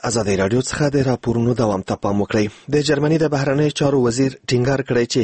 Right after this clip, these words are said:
هیواد به یې له دوه زره څوارلسم کال وروسته افغانستان یوازې پرې نږدي، بلکې په مختلفو برخو کې به ورسره مرستو ته دوام ورکړي.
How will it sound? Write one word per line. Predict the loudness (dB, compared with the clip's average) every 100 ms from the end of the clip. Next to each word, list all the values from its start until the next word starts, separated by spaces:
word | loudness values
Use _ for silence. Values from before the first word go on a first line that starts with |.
| 2
هیواد | 0 0
به | 0
یې | 0 0
له | 0
دوه | -2
زره | 0 -2
څوارلسم | -2 -4 -2 -2 -2 -2
کال | -2 0
وروسته | 0 -2 -6 -8 -10 -10 -6
افغانستان | -4 -2 -4 -2 -2 0
یوازې | 2 0 0 -4 -2
پرې | -2 0
نږدي، | -2 -4 -4 -4 -4
بلکې | -2 0 -2 -4 -12 -2
په | -2
مختلفو | -2 -2 -2 -2 -2
برخو | -2 -2 -2
کې | -2 -2
به | -2 -4 -8 -6
ورسره | -4 -2 -2
مرستو | -2 -4 -2 -4
ته | 0
دوام | 0 0 0
ورکړي. | -2 -2